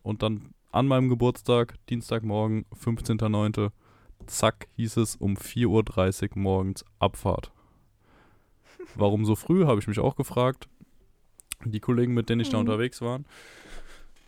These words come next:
Speaker 1: ähm, Namen habe ich gerade vergessen, ich weiß nicht mehr, wie sie heißen. Ach
Speaker 2: Doch,
Speaker 1: doch,
Speaker 2: Bob
Speaker 1: Bob
Speaker 2: und
Speaker 1: und Lutz.
Speaker 2: Lutz.
Speaker 1: Bob, Lutz und
Speaker 2: <laughs> Wissen die eigentlich, dass sie so genannt werden
Speaker 1: Ja,
Speaker 2: hier?
Speaker 1: klar.
Speaker 2: Na,
Speaker 1: Stimmt.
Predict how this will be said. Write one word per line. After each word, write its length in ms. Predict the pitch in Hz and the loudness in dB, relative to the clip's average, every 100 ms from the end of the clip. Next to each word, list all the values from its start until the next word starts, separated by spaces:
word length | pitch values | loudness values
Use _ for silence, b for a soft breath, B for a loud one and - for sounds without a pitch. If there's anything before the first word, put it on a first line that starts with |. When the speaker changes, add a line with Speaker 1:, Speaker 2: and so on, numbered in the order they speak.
| B - | B -6
Speaker 1:
ähm, 440 | 117 113 107 104 101 B B B B B 110 | -2 0 0 -4 -8 B B B B B -6
Namen 280 | 104 107 | -2 -2
habe 100 | 107 | -4
ich 80 | 98 | -6
gerade 200 | - 101 | -4 -2
vergessen, 380 | 101 98 104 - | -2 -2 -4 -6
ich 120 | - | -8
weiß 200 | 98 104 | -6 -6
nicht 160 | 101 - | -6 -6
mehr, 100 | 101 | -6
wie 80 | 101 | -4
sie 160 | 104 | -4
heißen. 380 | 107 113 104 107 B B B B B B B B - | -4 -6 -8 -10 B B B B B B B B -6
Ach 240 | - 120 | -2 0
Speaker 2:
Doch, 300 | - 135 - | 2 0 0
Speaker 1:
doch, 80 | - | -6
Speaker 2:
Bob 160 | 107 - | -2 4
Speaker 1:
Bob 200 | 131 135 | 4 4
Speaker 2:
und 100 | - | 0
Speaker 1:
und 100 | - | 0
Lutz. 280 | 117 - - | -2 -4 -12
Speaker 2:
Lutz. 100 | - b b b - | -20 b b b -6
Speaker 1:
Bob, 240 | 113 120 113 | -2 -2 2
Lutz 380 | 117 123 - - | 4 2 0 -2
und 380 | 110 113 113 | 2 4 4
Speaker 2:
<laughs> 20 | 302 | 0
Wissen 320 | 262 370 370 | -2 -2 -2
die 80 | 247 | 2
eigentlich, 240 | 254 302 277 | 2 0 -2
dass 20 | |
sie 100 | 269 | -2
so 100 | 247 | -2
genannt 360 | 226 220 233 214 | 0 0 0 0
werden 200 | 220 254 | 2 2
Speaker 1:
Ja, 40 | |
Speaker 2:
hier? 120 | 240 240 | 2 0
Speaker 1:
klar. 180 | 214 - - - - - - - - - - - - B B B B | -4 -6 -12 -14 -16 -18 -20 -18 -18 -18 -20 -20 -20 B B B B
Speaker 2:
Na, 360 | 233 226 202 220 | -4 -4 -2 -4
Speaker 1:
Stimmt. 340 | 131 107 - | -4 -6 -10